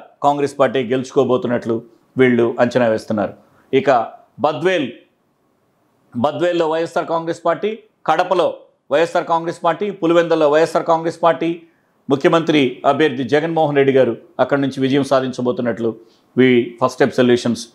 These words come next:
అంచనా వేశారు. కమలాపురం వైఎస్ఆర్ కాంగ్రెస్ పార్టీ, జమ్మలమడుగు వైఎస్ఆర్ కాంగ్రెస్ పార్టీ, ప్రొద్దుటూరు వైఎస్ఆర్ కాంగ్రెస్ పార్టీ, మైదుకూరు వైఎస్ఆర్ కాంగ్రెస్ పార్టీ. మొత్తం మీద చూసినట్లయితే ఎంపీ స్థానం కడపలో కూడా అన్ని స్థానాలని వైఎస్ఆర్సీపీ కైవసం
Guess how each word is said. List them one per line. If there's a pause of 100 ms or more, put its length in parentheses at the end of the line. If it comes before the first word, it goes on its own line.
(180)
అంచనా
వేశారు. (420)
కమలాపురం
వైఎస్ఆర్
కాంగ్రెస్
పార్టీ, (420)
జమ్మలమడుగు
వైఎస్ఆర్
కాంగ్రెస్
పార్టీ, (460)
ప్రొద్దుటూరు
వైఎస్ఆర్
కాంగ్రెస్
పార్టీ, (440)
మైదుకూరు
వైఎస్ఆర్
కాంగ్రెస్
పార్టీ. (100)
మొత్తం
మీద
చూసినట్లయితే (520)
ఎంపీ (100)
స్థానం (140)
కడపలో (240)
కూడా (420)
అన్ని
స్థానాలని (500)
వైఎస్ఆర్సీపీ (120)
కైవసం